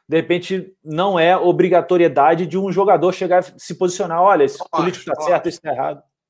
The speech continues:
Speaker 2: Eu acho que o primeiro jogador tem que jogar futebol, né? Pra começar.
Speaker 1: E tem que
Speaker 2: Ele
Speaker 1: ser cobrado como jogador, né?
Speaker 2: Exatamente. Ele não tem que ser cobrado como um, um militante de esquerda ou de direita.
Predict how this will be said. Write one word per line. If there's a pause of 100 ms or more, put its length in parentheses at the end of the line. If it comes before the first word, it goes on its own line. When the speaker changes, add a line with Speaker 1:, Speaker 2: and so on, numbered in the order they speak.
Speaker 2:
Eu
acho
que (680)
o (140)
primeiro
jogador
tem
que
jogar
futebol,
né? (420)
Pra
começar. (540)
Speaker 1:
E
tem
que
Speaker 2:
Ele
Speaker 1:
ser
cobrado
como
jogador,
né? (160)
Speaker 2:
Exatamente.
Ele
não
tem
que
ser
cobrado
como
um, (260)
um
militante
de
esquerda
ou
de
direita.